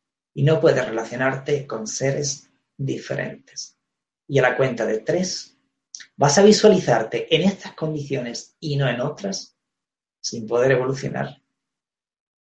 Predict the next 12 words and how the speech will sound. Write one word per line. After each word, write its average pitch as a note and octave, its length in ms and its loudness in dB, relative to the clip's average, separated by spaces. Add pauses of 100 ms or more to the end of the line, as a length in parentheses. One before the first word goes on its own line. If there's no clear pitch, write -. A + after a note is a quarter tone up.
(320)
Y - 100 -8
te - 80 4
vas C3+ 200 6
a B2 60 0
proyectar - 560 -2
cinco - 640 -2
o B2 140 4
diez D3 240 -2
años - 400 -2
más C#3 480 -2
hacia - 400 -4
adelante. - 560 -8